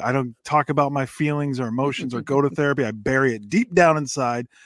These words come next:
Speaker 1: like any good red-blooded American does. And I talk to a crazy Australian about a podcast. That's my therapy.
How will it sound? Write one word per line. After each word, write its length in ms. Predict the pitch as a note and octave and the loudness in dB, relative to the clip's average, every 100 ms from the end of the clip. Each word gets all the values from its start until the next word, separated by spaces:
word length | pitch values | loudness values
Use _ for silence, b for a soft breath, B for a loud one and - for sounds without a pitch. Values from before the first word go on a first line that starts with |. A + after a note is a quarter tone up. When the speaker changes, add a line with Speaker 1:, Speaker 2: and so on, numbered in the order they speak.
| b - | b -8
Speaker 1:
like 220 | A#2 A#2+ | -6 -4
any 180 | C3 C#3+ | -4 -2
good 240 | C#3 C#3+ | 2 2
red-blooded 520 | C3 C3+ B2+ C3+ C3+ | 2 0 2 2 2
American 420 | C3 C3 B2+ B2 A#2 | 0 0 -2 -4 0
does. 420 | B2+ A2 G#2 - | 0 0 -4 -10
And 160 | B2 A#2 | -8 -8
I 80 | G#2+ | -8
talk 340 | - C3 B2+ | -8 -6 -6
to 320 | - C3+ B2+ - | -6 -6 -6 -8
a 120 | A2 | -12
crazy 600 | - B2 B2 A#2+ B2 A#2+ | -8 -2 -2 -2 -6 -6
Australian 580 | A2+ - B2 A2+ G#2+ G#2 | -10 -10 -10 -8 -10 -8
about 200 | G#2+ G#2 | -8 -8
a 40 | |
podcast. 640 | A#2 G#2 F#2+ G#2+ G2+ - _ _ _ _ A#2+ | -8 -10 -10 -16 -16 -18 _ _ _ _ -6
That's 240 | A2 - | -6 -4
my 100 | G#2 | -12
therapy. 460 | - G#2+ G2+ - | -12 -20 -20 -20